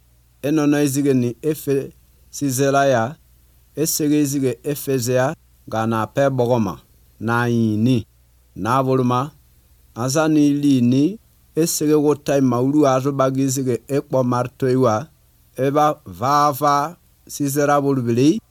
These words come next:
na magenyazu, eza baina epla nongiwa, e galoga, e kpota,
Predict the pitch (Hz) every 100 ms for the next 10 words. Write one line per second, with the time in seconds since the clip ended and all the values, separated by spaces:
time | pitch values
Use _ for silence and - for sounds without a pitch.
0 | _ _ 117 120 117 117 156 156 143 139
1 | 127 113 - _ _ - 127 143 127 131
2 | 135 131 120 - 131 131 131 127 120 123
3 | 123 127 127 117 107 127 _ _ _ _
4 | _ 127 135 95 113 127 135 127 107 104
5 | - _ _ _ 131 - 123 120 139 107